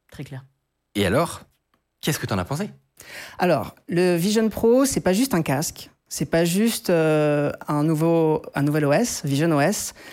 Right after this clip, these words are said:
Speaker 3: C'est l'accomplissement d'une accumulation de, de technologies qu'Apple développe en public depuis des années. Euh, je vais te donner un exemple précis. ShareTime, euh, SharePlay. SharePlay, euh, je sais pas si vous
Speaker 2: Pas
Speaker 3: l'utilisez.
Speaker 2: bien.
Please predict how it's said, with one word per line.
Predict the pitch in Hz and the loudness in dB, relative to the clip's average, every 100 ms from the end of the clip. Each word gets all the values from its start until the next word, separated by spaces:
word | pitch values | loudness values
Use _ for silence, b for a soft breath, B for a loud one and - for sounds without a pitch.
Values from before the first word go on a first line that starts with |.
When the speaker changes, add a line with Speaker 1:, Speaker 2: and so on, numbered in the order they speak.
| B | B
Speaker 3:
C'est | - | 0
l'accomplissement | 160 185 254 214 185 196 208 | 0 2 0 0 0 2 2
d'une | 220 156 | 2 2
accumulation | 147 151 190 180 175 - 208 | 0 0 0 2 0 0 0
de, | 185 156 | 2 0
de | 139 143 | -2 -4
technologies | 139 196 190 170 220 | -2 0 0 0 -2
qu'Apple | 160 202 | 0 0
développe | 165 151 185 | 0 0 0
en | 139 | -4
public | 165 160 185 | -4 -4 -4
depuis | 147 147 | -4 -2
des | 139 135 | -2 0
années. | 131 117 - _ - B B B | -2 -4 -10 _ -20 B B B
Euh, | 139 127 | -4 -2
je | |
vais | 143 | 0
te | |
donner | 160 208 | 0 2
un | |
exemple | 208 165 185 | 2 0 -2
précis. | - 156 - 135 | -2 -6 -6 -6
ShareTime, | - 185 165 139 - | -4 -2 -2 -4 -2
euh, | 151 | -2
SharePlay. | 196 180 151 127 143 _ _ _ - | -2 -2 -2 -4 -6 _ _ _ -14
SharePlay, | - 131 151 147 170 196 147 | -10 -8 -2 0 2 0 -2
euh, | 127 | -6
je | - | -6
sais | - | -6
pas | 165 | -4
si | 165 - - | -4 -6 -10
vous | 147 156 | -6 -4
Speaker 2:
Pas | |
Speaker 3:
l'utilisez. | 156 - 147 156 | -4 -4 -2 -2
Speaker 2:
bien. | 220 | -2